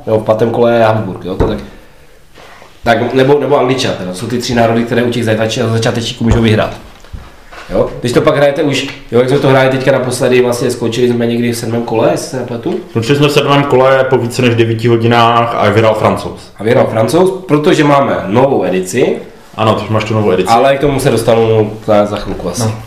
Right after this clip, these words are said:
Speaker 3: já s-, já mám tu hru taky rád, ale, o, já u ní mám problém, že postupem č-,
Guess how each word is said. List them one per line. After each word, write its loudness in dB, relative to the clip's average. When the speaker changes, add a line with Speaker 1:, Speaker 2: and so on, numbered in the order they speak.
Speaker 3:
já 0
s-, -10
já 2
mám 0
tu 0
hru 0
taky -4
rád, -2
ale, 0
o, 2
já 2
u 4
ní 4
mám 2
problém, 2
že 2
postupem -4
č-, -8